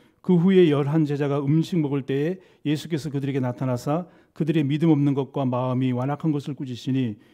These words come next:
이는 자기가 살아난 것을 본 자들의 말을 믿지 아니함이로라. 두 번째로는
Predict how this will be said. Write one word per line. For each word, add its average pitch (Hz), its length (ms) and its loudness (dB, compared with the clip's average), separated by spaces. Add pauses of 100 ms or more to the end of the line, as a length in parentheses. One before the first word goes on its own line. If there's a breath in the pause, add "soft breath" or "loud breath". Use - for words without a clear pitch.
(120 soft breath)
이는 156 220 4
자기가 139 320 -4
살아난 147 340 -2
것을 160 300 -2
본 131 160 -2
자들의 131 260 -2
말을 127 360 -2
믿지 127 340 -8
아니함이로라. 101 600 -10
두 143 100 -10
번째로는 147 560 0